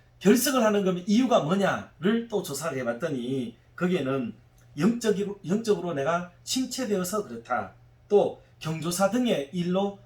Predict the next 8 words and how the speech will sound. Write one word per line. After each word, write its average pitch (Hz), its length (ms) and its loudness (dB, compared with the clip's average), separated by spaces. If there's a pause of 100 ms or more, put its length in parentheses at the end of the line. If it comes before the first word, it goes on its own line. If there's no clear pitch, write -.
(220)
에, 127 140 -12
쫓아다니기 190 580 -2
때문에, 190 480 -4 (240)
에, 117 140 -10
출석하기가 139 600 -6
어렵다, 135 480 -8 (380)
또는 233 380 2 (140)
학업, 254 420 0